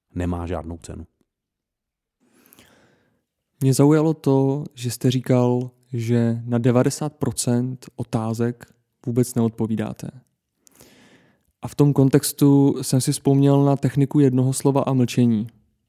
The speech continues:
Speaker 2: Typicky říkáte „těžké“ a pak třeba čtyři vteřiny mlčíte. Co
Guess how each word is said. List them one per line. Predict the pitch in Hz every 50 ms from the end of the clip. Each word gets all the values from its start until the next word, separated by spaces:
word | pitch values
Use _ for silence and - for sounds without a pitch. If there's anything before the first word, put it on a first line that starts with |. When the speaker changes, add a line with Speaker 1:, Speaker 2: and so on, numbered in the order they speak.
| _ _ _ _
Speaker 2:
Typicky | - 123 117 - 123 - - - 131 127 127 127 131 123
říkáte | 120 117 - 131 120 120 113 - 120 117 117 113 _ _ _
„těžké“ | - 123 117 - - - 120 120 127 139 156 151 _ _ _ _ _ _ _
a | - 151
pak | 147 131 -
třeba | - - 123 123 120
čtyři | - - - 117 117 113
vteřiny | - 117 117 113 113 110
mlčíte. | 104 95 113 - - - - - - - _ _ _ _ _ _ _ _ _ _ _ _ - _ _ _ _ _ _ _ _ _ _ _ _ _ _ _ _ _ _ _ _ _ _ _
Co | - - - - 135 139 143 143